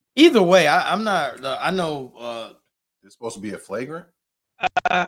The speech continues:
Speaker 3: as long as you're at the training facility doing your, getting your treatment, I don't necessarily think you need to be on the bench.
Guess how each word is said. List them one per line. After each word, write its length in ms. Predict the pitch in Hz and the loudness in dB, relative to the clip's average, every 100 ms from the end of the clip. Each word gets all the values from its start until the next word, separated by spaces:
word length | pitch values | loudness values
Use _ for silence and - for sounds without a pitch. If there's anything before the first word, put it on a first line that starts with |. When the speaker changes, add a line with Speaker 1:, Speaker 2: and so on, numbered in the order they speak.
| _ _ _ _ _ _ _ _ - | _ _ _ _ _ _ _ _ -6
Speaker 3:
as 80 | 196 | 0
long 160 | 320 | 2
as 140 | 285 196 | 2 4
you're 100 | 170 | 4
at 80 | 156 | 2
the 60 | |
training 360 | - 147 147 143 | -2 -2 -2 -2
facility 580 | 139 151 143 - 135 120 | -4 -2 -2 -2 -4 -4
doing 280 | 104 127 113 | 0 2 2
your, 80 | |
getting 240 | 95 127 120 | 0 0 0
your 80 | 101 | -4
treatment, 440 | - 147 143 - _ _ _ _ 208 | -2 -2 -4 -12 _ _ _ _ -10
I 60 | 226 | -2
don't 120 | 233 | 2
necessarily 380 | 160 - 147 120 | 2 2 2 2
think 260 | - 120 110 | 2 0 2
you 80 | |
need 180 | 107 113 | 0 0
to 60 | 98 | -2
be 200 | 87 101 | -6 -4
on 100 | 95 | -4
the 60 | 80 | -8
bench. 480 | 90 87 - - | -10 -12 -14 -20